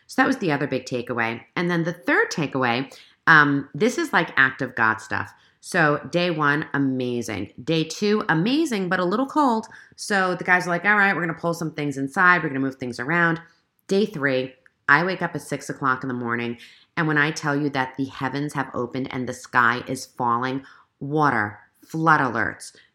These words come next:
you know, coming in sideways, rain. And all of a sudden, I'm looking at my phone and the power blows.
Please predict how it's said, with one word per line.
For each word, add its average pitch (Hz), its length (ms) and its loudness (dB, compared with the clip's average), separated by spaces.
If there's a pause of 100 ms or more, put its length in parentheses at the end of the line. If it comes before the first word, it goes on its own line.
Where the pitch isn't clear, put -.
(140)
you 151 120 -2
know, 123 260 -2 (320)
coming 202 500 2
in 151 240 0
sideways, 135 1040 -2 (360)
rain. 120 580 0 (680)
And 165 180 2 (100)
all 143 200 0
of 165 80 -4
a 180 60 -4
sudden, 139 300 -2
I'm 123 140 -4
looking 127 240 -4
at 139 80 -2
my 135 140 -6
phone 127 420 -4
and 127 140 -6
the 120 60 -8
power 107 420 -4
blows. 98 460 -8